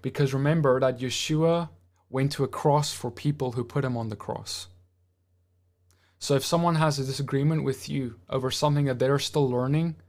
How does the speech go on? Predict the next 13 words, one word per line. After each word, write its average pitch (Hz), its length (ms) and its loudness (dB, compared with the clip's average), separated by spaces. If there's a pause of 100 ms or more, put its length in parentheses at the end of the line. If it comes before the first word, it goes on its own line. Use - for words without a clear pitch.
(220)
in 127 80 -4
an 127 140 -2
area 147 320 4
that 131 160 0
they're 131 160 2
still 135 240 -2
learning, 143 340 2
and 131 140 -4
things 143 240 0
that 139 100 -2
they're 135 140 2
still 135 240 -2
learning, 139 480 -2